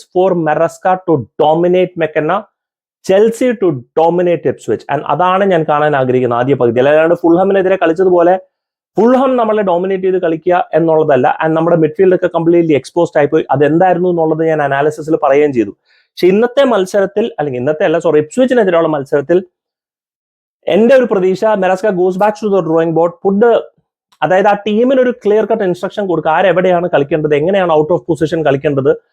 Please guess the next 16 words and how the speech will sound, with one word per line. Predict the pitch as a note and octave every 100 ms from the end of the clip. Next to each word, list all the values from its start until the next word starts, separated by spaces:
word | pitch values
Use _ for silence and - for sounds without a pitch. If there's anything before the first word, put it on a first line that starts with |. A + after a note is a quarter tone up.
| _ -
ആരാരെ | E3+ F#3 E3+ F#3
പ്രസ് | D#3+ D3
ചെയ്യണം | F3+ D#3+
എന്നുള്ളത്. | D3+ C3 B2 D3 - _ _ -
And | F3+
ബ്രെൻഫോർഡിനെതിരെ | F3+ A3+ A#3 C#4+ C4 A#3
നമ്മൾ | A#3 G#3+ G#3
എങ്ങനെയാണോ | F#3+ G3 F#3 F#3
കളിച്ചത് | D3 C#3 E3+ D3+ F3 -
in | E3
terms | F#3 F3+ F3+
of | E3 D#3
high | E3
press, | F3 - D3+ D3+ D#3+
high | E3+ D#3
intensity, | C#3+ C#3 D3 C#3+